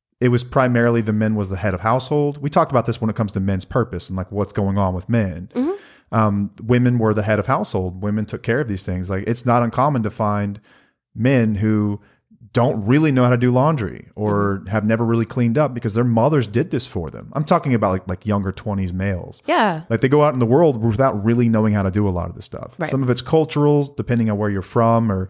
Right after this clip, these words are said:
Speaker 1: um, you know, the background that you have. But it's, you know, in, in a lot of cases, I think that women think that they are,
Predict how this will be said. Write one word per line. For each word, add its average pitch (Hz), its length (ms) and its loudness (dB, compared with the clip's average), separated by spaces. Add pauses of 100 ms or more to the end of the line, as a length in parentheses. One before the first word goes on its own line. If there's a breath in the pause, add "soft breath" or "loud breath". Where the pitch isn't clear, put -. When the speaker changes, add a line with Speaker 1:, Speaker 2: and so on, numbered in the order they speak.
(460 loud breath)
Speaker 1:
um, 95 440 -2 (320)
you 104 120 -2
know, 92 260 -2 (180)
the 95 520 -4 (320)
background 107 580 2
that 101 160 0
you 104 60 0
have. 101 560 -2 (800 soft breath)
But 113 240 2
it's, - 360 0 (360)
you 202 80 0
know, 101 240 0 (580)
in, 131 200 2
in 135 100 2
a 131 80 2
lot 143 180 4
of 139 60 -2
cases, 123 360 0
I 101 100 2
think 104 240 -4
that 95 140 -2
women 110 300 2
think 98 280 -4
that 98 120 -6
they 98 160 -2
are, 92 320 -2